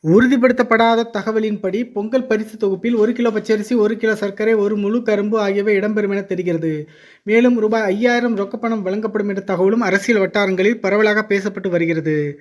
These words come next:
ஐயாயிரம் ரூபா கொடுத்தாங்கன்னா மகளிர் உரிமை தொகை ஒரு ஆயிரம், ஆறாயிரமா மாறும். நாலாயிரம் ரூபா கொடுத்தாங்கன்னா ஐயாயிரமா மாறும். மூவாயிரம் ரூபா கொடுத்தா நாலாயிரம் ரூபா மாறும். ரெண்டாயிரம் ரூபாவா மாறும்.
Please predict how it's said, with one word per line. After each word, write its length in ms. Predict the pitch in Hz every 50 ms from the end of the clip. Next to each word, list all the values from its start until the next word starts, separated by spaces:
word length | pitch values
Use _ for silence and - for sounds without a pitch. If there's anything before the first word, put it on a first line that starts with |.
| - - - - - - - _ -
ஐயாயிரம் 360 | 180 185 190 214 220 220 220
ரூபா 80 | 240 254
கொடுத்தாங்கன்னா 480 | 247 254 240 254 240 233 233 240 247 240
மகளிர் 440 | 226 214 202 240 247 254 240 226 214
உரிமை 240 | 214 220 226 220
தொகை 240 | 220 214 214 220 220
ஒரு 140 | 214 208 202
ஆயிரம், 340 | 196 202 208 208 240 262 269 - 294 294
ஆறாயிரமா 420 | 220 226 220 214 208 208 208 196
மாறும். 340 | 190 185 180 180 208 262 269 - - - _ _ _ _ -
நாலாயிரம் 420 | 175 170 185 202 233 240 233 233
ரூபா 100 | 240 247 247
கொடுத்தாங்கன்னா 560 | 233 220 220 233 220 214 214 208 208 220 226 226 220 180
ஐயாயிரமா 460 | 175 170 196 220 220 208 202 196 190 185
மாறும். 340 | 180 175 180 190 233 254 247 247
மூவாயிரம் 400 | 175 165 196 220 240 240 233 233
ரூபா 80 | 233 220 208
கொடுத்தா 260 | 208 202 208 - 214 220 214
நாலாயிரம் 440 | 202 175 185 202 220 220 220 202 196
ரூபா 100 | 190 180 170
மாறும். 260 | 165 160 165 196 247 269 262
ரெண்டாயிரம் 560 | 185 180 190 226 226 247 233 220 226 220 196 196 190 180 - - 196 196 196 196 190 180 185 202 208 208 196
ரூபாவா 300 | 185 185 185 185 208 226 214
மாறும். 360 | 180 170 170 170 202 254 277